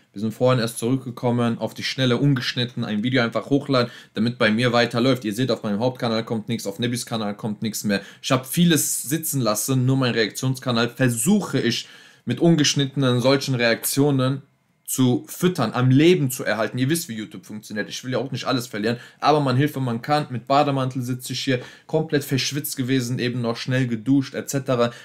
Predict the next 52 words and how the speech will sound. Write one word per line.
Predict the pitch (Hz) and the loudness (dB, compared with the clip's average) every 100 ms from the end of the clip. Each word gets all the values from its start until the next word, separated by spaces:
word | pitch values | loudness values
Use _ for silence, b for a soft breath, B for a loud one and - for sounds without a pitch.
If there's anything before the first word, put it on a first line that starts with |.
| B | B
Ich | |
muss | 143 143 | -2 2
jetzt | 139 110 | 2 0
gleich | 113 135 143 - | 0 2 2 0
auch | 127 | -6
nochmal | 127 123 123 113 | -6 -4 -4 -2
wieder | 117 110 | -2 0
los. | 110 147 160 117 | 2 0 -2 -2
Wir | 117 | 0
haben | 117 | 0
noch | 135 143 | 0 -2
eine | 135 | 0
Ladung | 120 120 120 | 2 2 0
gekriegt. | 113 - 127 123 | -6 -8 -6 -6
Kuss | - 151 | -6 -6
geht | 143 | -4
auch | 117 117 | -4 -2
wirklich | 147 139 127 | -2 -2 -6
an | 113 | -4
der | 123 | -2
Stelle | 127 - 123 | -2 -2 0
raus | 120 135 127 B B | 4 2 0 B B
an | - 104 | -8 -4
all | 127 143 | 0 2
die | 123 117 | 2 0
Jungs | 143 135 | 0 -2
aus | - 104 - | -6 -8 -4
Aachen, | 120 139 - 127 127 | -2 -2 -2 -4 -4
die | 120 110 | -8 -6
mir | 117 | -4
ihre | 120 113 113 | -2 0 0
Hilfe | 143 139 | 0 -2
angeboten | 131 123 113 117 113 117 | -2 -2 -2 -2 -2 -2
haben, | 113 113 | -2 -4
die | 107 | -8
selber | 107 120 139 120 113 B B B | -2 0 2 2 -2 B B B
nach | 131 | -2
Stolberg | 131 - 117 110 107 | -2 2 2 4 0
fahren, | - 110 107 | -2 -4 -2
et | 127 | -2
cetera, | - 123 117 104 | -2 -4 -4 -4
pipapo, | - 127 127 - 123 120 | -4 -2 -2 -4 -4 -4
sich | 120 - | -4 -6
verteilt | 117 123 120 120 | -6 -2 -2 0
haben, | 113 107 | -4 -2
helfen, | 127 135 127 | -2 -2 -4
wo, | 113 117 120 | -4 -6 -4
wo | 120 127 | -2 0
sie | 127 | 0
nur | 120 107 | -2 -2
können. | - 165 151 151 B B B | 0 2 2 -4 B B B
Aber | 104 113 147 185 | -2 0 0 -2